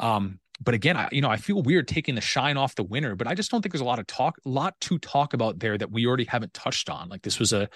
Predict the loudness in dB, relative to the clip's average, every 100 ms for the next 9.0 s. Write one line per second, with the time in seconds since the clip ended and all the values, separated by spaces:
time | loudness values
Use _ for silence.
0 | -20 -16 -4 0 2 0 0 2 4 2
1 | 2 2 2 0 0 -2 0 0 2 0
2 | -2 0 0 2 0 4 4 4 2 0
3 | 0 0 0 0 -2 -2 -2 0 -2 -2
4 | 0 0 0 -2 -4 0 2 2 0 0
5 | 2 0 -2 -6 -4 -4 -2 -4 -4 -6
6 | -6 -4 -2 -2 -2 0 4 4 4 0
7 | -20 -20 _ 0 0 2 0 2 2 2
8 | 2 0 0 -4 -2 -2 0 0 -4